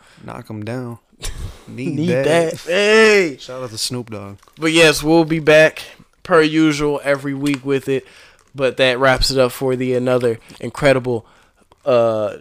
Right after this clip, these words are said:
Speaker 2: hold on real quick. I'll let you get your shit off.
Speaker 1: R I P Paul Mooney.
Speaker 2: R I P Paul Mooney for sure. For sure. R-, R I P to the greatest. I was watching your shit last night, uh,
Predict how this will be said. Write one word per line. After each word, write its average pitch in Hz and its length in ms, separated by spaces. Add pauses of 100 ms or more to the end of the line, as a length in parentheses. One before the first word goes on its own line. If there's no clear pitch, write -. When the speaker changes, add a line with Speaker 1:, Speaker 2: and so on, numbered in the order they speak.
(100)
Speaker 2:
hold 135 180
on 117 160
real 120 140
quick. 117 180
I'll 113 80
let 113 160
you 113 60
get 110 120
your 104 60
shit 110 220
off. 95 300
Speaker 1:
R 156 180
I 156 100
P 156 220
Paul 139 260
Mooney. 139 400
Speaker 2:
R 139 260
I 131 40
P 147 220
Paul 135 300
Mooney 135 280
for 127 180
sure. 123 400 (320)
For 131 140
sure. 127 280
R-, 127 280
R 139 240
I 135 60
P - 160
to - 140
the 131 60
greatest. 131 460 (260)
I 120 140
was 117 120
watching 131 380
your 127 80
shit 123 240
last 120 360
night, 123 280 (140)
uh, 113 300